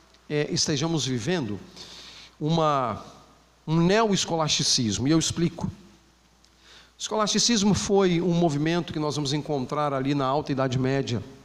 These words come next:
ah, onde grande valor foi dado à academia e às discussões teológicas, acadêmicas e filosóficas.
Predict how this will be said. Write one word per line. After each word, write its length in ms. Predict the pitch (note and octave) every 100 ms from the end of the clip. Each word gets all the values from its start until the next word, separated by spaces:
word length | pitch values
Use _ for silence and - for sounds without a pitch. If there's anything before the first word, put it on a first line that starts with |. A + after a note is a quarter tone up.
| - - _ _ _ _ _ _ - - - _ -
ah, 380 | C#3 C#3 C#3 C3+
onde 360 | D#3 D3+ C#3+ D3
grande 580 | B2+ E3+ G#3+ A#3 D3+ E3+
valor 400 | D3+ D3+ D#3+ E3+
foi 180 | E3+
dado 280 | C#3+ D3+ D3+
à 20 |
academia 640 | D3 D3+ C#3+ B2+ D3+ D#3+ C3
e 100 | C3+
às 140 | C3+
discussões 760 | G#2+ E3 - C#3+ - - E3 -
teológicas, 640 | C#3+ A#2+ D3 D3 - A#2
acadêmicas 640 | - B2 B2+ C#3+ C3 A#2+
e 40 | A#2
filosóficas. 920 | - B2+ G#2+ A2+ - - - -